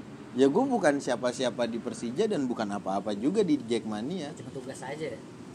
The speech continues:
Speaker 1: Karena tugas dan cuma supporter biasa, udah, nggak lebih. Makanya kadang orang
Speaker 2: Oh,
Speaker 1: ngede-
Speaker 2: jadi banyak yang mengartikan kalau lu nih kayak pengen punya jabatan di
Speaker 1: Hmm.
Speaker 2: Jackmania atau apa, padahal emang
Speaker 1: Pokoknya fuck
Speaker 2: padahal,
Speaker 1: off lah,
Speaker 2: padahal,
Speaker 1: tai.
Speaker 2: padahal, padahal emang cuma murni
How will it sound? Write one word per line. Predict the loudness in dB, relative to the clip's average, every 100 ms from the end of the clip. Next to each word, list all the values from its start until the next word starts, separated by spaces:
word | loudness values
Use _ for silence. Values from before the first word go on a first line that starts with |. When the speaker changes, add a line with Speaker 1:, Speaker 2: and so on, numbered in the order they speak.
| -14 -6
Speaker 1:
Karena | -2 -2 -2
tugas | -2 0 2 2
dan | 0
cuma | -2 -2
supporter | -2 -2 -4 -2 -4
biasa, | -2 -2 -2 -4 -6
udah, | -2 0 0
nggak | -2 -2 -2
lebih. | -2 -2 -2
Makanya | -4 -4 -4
kadang | -2 -2 0
orang | -2 -4 -8 -16 -14 -14 -6
Speaker 2:
Oh, |
Speaker 1:
ngede- | 0 4 4 4
Speaker 2:
jadi | 0
banyak | -2 -4 -6 -8
yang | -8 -8 -10 -14 -12
mengartikan | -10 -8 -10 -10 -10 -10
kalau | -8 -6
lu | -4 -4
nih | -6 -8
kayak | -6 -6 -6 -10 -18 -18 -14
pengen | -10 -10 -10
punya | -10 -8 -6
jabatan | -6 -4 -4 -6 -4 -4 -4
di | -2
Speaker 1:
Hmm. | 2
Speaker 2:
Jackmania | 4 4 4 0 -4 -8 -8
atau | -10
apa, | -8 -8
padahal | -6 -6 -4 -6
emang | -8 -12 -16 -16
Speaker 1:
Pokoknya | -10 -6 -4
fuck | 0 2
Speaker 2:
padahal, | 2 0
Speaker 1:
off | 0
lah, | -2
Speaker 2:
padahal, | -2 0
Speaker 1:
tai. | 2
Speaker 2:
padahal, | 2 0
padahal | -4 -6 -4
emang | -4 -6 -10 -12 -14 -16 -16 -16 -10
cuma | -8 -8
murni | -8 -8 -6 -6